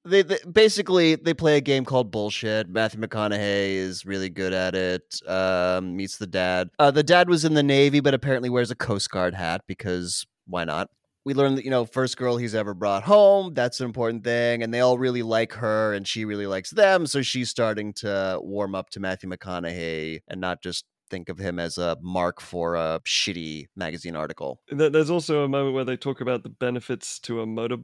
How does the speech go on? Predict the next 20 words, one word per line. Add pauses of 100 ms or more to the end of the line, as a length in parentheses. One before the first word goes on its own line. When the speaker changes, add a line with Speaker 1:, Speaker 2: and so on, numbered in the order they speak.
(120)
Speaker 2:
motorbike, (100)
but
he
fails
to
mention
the
drawbacks,
most
notably
the
fact
that
doctors
give
you
a
pretty
cruel
nickname